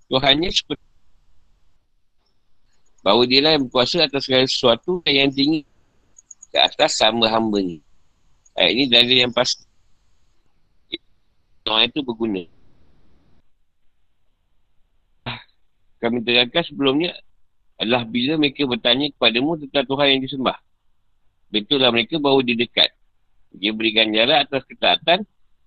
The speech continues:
mengabulkan doa orang yang berdoa, mengetahui apa yang dilakukan hamba,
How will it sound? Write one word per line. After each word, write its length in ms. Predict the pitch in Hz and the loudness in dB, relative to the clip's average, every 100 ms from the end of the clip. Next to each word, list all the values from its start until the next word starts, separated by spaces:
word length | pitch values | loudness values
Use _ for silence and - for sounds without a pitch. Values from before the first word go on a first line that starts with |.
| _ | _
mengabulkan 560 | 104 113 117 139 147 131 | -2 0 0 0 0 0
doa 240 | 120 120 | 2 2
orang 120 | 123 123 | 4 2
yang 80 | 113 | 2
berdoa, 340 | 107 101 151 180 - | -2 0 0 -2 -6
mengetahui 480 | 117 110 120 135 123 | -8 0 2 2 2
apa 180 | 123 - | 0 -2
yang 80 | 123 120 | -2 -2
dilakukan 400 | 123 _ - 123 | -2 _ 0 0
hamba, 300 | 120 117 156 | 2 -2 -2